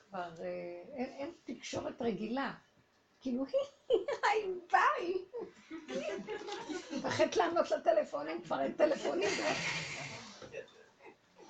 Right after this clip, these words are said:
עד שזה נהיה מקום שאת אומרת, "אז ריבונו של עולם, אני לא יכולה להיות פה רגע אחד." הוא אומר לי, "טוב, יאללה, יוצאים ממצרים.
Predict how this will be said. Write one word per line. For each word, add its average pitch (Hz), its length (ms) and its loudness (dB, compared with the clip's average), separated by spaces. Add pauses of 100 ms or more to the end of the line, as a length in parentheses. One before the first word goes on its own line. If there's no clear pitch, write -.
(560)
עד 285 160 4
שזה 277 200 0
נהיה 262 200 0
מקום 240 340 0
שאת 226 280 0
אומרת, 220 380 0 (140)
"אז 196 240 -8
ריבונו 196 320 -8
של 302 140 -10
עולם, 269 160 -6
אני 185 200 -8
לא 190 40 -6
יכולה 226 220 -6
להיות 233 320 -4
פה 220 160 -12
רגע 226 220 -8
אחד." 220 260 -14
הוא 190 80 -10
אומר 180 120 -12
לי, 185 100 -12 (100)
"טוב, 190 240 -8
יאללה, 196 240 -6
יוצאים 180 440 -8
ממצרים. - 880 -4